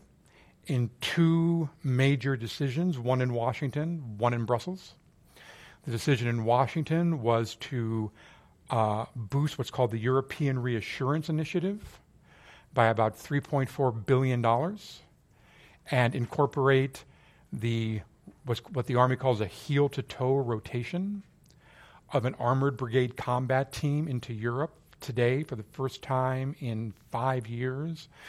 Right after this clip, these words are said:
there are U S Army tanks in Europe on a full-time basis. Um, and there will be, um, a, a, a brigade rotates in, rotates out, another one rotates in on its heels.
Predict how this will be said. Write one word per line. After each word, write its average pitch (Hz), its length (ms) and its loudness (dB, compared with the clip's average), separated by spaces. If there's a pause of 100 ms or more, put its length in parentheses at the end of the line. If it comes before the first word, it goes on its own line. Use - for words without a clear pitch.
(180)
there - 140 -2
are 107 160 2
U 113 280 0
S 131 140 2
Army 123 280 -2
tanks - 600 -6 (160)
in 135 240 -2
Europe 127 460 -2
on 117 100 -4
a 104 60 -6
full-time 117 560 -6
basis. 120 560 -8 (1300)
Um, 113 400 2
and 123 160 0
there 110 80 2
will 113 320 4
be, 131 340 0 (540)
um, 107 720 -4 (180)
a, 120 120 -6 (420)
a, 113 220 -8
a 117 40 -6
brigade 117 420 2
rotates 123 520 0
in, 156 440 0 (1000)
rotates 120 420 0
out, 127 220 6
another 113 240 0
one 117 160 -2
rotates 120 460 -2
in 123 420 -2
on 117 200 -4
its - 180 -10
heels. 139 520 -6